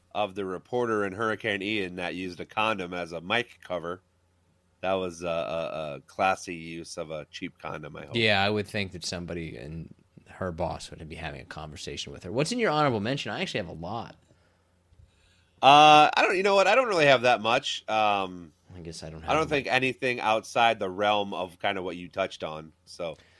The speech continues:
Speaker 1: what's on your, uh, honorable?
Speaker 2: Insurance.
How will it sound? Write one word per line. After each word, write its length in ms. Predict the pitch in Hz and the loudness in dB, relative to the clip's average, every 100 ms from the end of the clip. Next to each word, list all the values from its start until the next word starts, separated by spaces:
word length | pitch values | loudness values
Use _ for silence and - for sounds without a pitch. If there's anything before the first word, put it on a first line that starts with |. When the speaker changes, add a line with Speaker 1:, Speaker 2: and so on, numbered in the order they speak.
| _ - | _ -8
Speaker 1:
what's 200 | 104 120 | -6 -2
on 160 | 110 | -2
your, 240 | 101 110 101 | 0 0 0
uh, 80 | - | 0
honorable? 420 | 90 90 80 78 | -2 -4 -6 -6
Speaker 2:
Insurance. 840 | 127 113 - 120 127 131 - - | -2 0 2 2 2 0 -2 -8